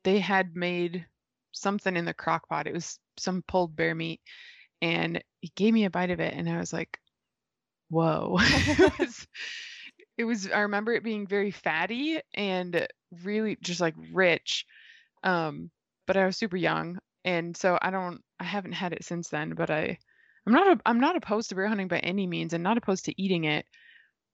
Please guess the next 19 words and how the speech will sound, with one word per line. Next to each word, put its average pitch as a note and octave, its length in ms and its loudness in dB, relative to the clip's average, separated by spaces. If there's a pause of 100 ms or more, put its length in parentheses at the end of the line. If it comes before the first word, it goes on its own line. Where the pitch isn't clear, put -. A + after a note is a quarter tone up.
(120)
I F#3 80 0
just, A3 260 4
I A3 80 4
don't A#3+ 100 4
know. G#3 120 4
There's F#3+ 180 4
something A3+ 360 2
in G#3 180 2
me G3+ 100 2
that E3+ 160 2
I E3+ 100 2
need F3 200 -8
to E3 320 0 (200)
hash F#3 380 0
out E3+ 340 2 (520)
a-, F3 120 -10 (220)
about F3 360 0
why F3 480 0
I D#3+ 220 -2